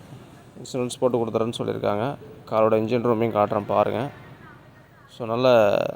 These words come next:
சூப்பராக மெயின்டெயின் பண்ணியிருக்காங்க. வண்டியில் பார்த்தீங்கன்னா, ஆயில் அடிக்கிறதோ, புகை தள்ளுறதோ அந்த மாதிரி எந்த பிரச்சனையும் இருக்காதுங்க.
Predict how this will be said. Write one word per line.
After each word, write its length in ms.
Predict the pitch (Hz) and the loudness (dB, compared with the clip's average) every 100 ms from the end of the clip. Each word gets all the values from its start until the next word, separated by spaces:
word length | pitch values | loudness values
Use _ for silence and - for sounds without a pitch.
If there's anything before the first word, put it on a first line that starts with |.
| - - - - - - - - | -12 -20 -20 -20 -20 -20 -20 -18
சூப்பராக 280 | 123 127 123 | -6 -2 0
மெயின்டெயின் 280 | 120 127 127 | 0 0 0
பண்ணியிருக்காங்க. 420 | 113 107 101 104 139 - - - - - - - _ _ - _ _ _ _ - 247 220 226 - - - - - - - - - - | 0 2 0 0 -4 -6 -18 -20 -20 -20 -20 -20 _ _ -20 _ _ _ _ -20 -18 -18 -20 -20 -20 -20 -20 -20 -20 -20 -20 -16 -8
வண்டியில் 320 | 131 135 123 | 0 2 4
பார்த்தீங்கன்னா, 320 | 123 123 131 | 4 4 6
ஆயில் 220 | 123 135 127 | 6 6 6
அடிக்கிறதோ, 320 | 117 110 120 | 4 4 4
புகை 340 | 120 117 117 | 4 2 4
தள்ளுறதோ 220 | 113 117 | 4 6
அந்த 140 | 110 113 | 6 4
மாதிரி 220 | 107 107 | 2 2
எந்த 80 | 104 | 0
பிரச்சனையும் 380 | 104 110 127 107 | -2 -4 -4 -2
இருக்காதுங்க. 460 | 101 101 104 127 | 0 0 0 -2